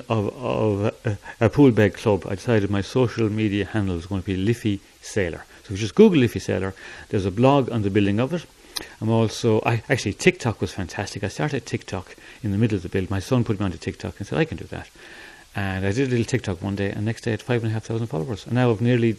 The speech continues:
I don't know, seventeen or eighteen thousand followers. I didn't pull any punches. If I messed up, I, I showed them mess ups. And if I had, did something right,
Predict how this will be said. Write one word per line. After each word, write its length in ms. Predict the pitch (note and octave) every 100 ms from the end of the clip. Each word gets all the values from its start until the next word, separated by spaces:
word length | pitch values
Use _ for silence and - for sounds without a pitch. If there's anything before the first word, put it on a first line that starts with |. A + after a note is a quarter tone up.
| -
I 60 | A#2
don't 20 |
know, 160 | A2
seventeen 460 | F#2+ - A#2 A2+ A2+
or 60 | A#2+
eighteen 320 | A#2 F3 D#3+
thousand 280 | F#2+ F#2 F2
followers. 420 | F#2 F2 G#2+ - - - - _ C#4
I 200 | E3+ D3+
didn't 260 | F#3+ F3+
pull 160 | D3+ C#3
any 140 | A#2
punches. 500 | - G2+ - D#3 -
If 160 | - A2
I 120 | A#2
messed 340 | G#2+ A2+ - D3
up, 240 | D#3 - -
I, 160 | A#2+ G#2 -
I 100 | -
showed 340 | G#2 - B2 G#2
them 200 | G2 G2
mess 200 | G2 -
ups. 240 | A2+ -
And 140 | - G2+
if 80 | F#2+
I 340 | F2+ - -
had, 320 | G#2+ F#2+ F#2 -
did 160 | A2
something 340 | - G#2 G#2 G2
right, 320 | B2 D3+